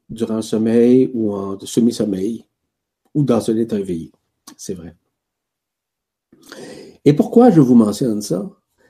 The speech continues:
C'est qu'il y a beaucoup d'illusions vis-à-vis des projections. Je vous rappelle une chose qui est fondamentale, que nous sommes tous un.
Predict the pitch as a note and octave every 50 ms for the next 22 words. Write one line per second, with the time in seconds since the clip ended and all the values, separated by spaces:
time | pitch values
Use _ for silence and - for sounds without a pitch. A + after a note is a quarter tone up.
0 | _ _ _ _ _ - - - D#3 - G#3+ G3 F#3 F3+ F3+ A3 A#3 - - C#4
1 | B3+ F3+ F3+ E3+ D3+ C#3+ C#3+ C#3 C3 B2+ B2 C3 C#3 C3 A2+ F#2 E2 - _ _
2 | _ - - A2 A2+ G#2+ G#2+ A2+ G#2 G#2 G#2 A2 A#2 A#2 A#2 A2+ G#2+ G#2+ G#2+ G#2+
3 | - A2+ G#2 A2 A2 A2 - - A2+ G#2 - _ _ - - - B2+ C3 C3 D3+
4 | D3+ E3 D#3+ G3+ F#3+ F3 E3 D#3 D3 - D#3 D#3 C#3+ C#3 C3+ - - C#3 B2+ -
5 | - _ - - - F#3+ F#3 D#3+ C3+ A2+ A2 G2 - - - F#2 F2+ F2 F2 F2
6 | F2 _ _ _ _ _ _ _ _ _ _ _ _ _ _ _ _ _ - -
7 | _ _ _ _ _ _ _ _ _ _ _ _ _ - - C3+ C#3 C#3 B2 -
8 | D3+ D3+ C3 - - D3 C3 - - - F#2 F#2+ F#2+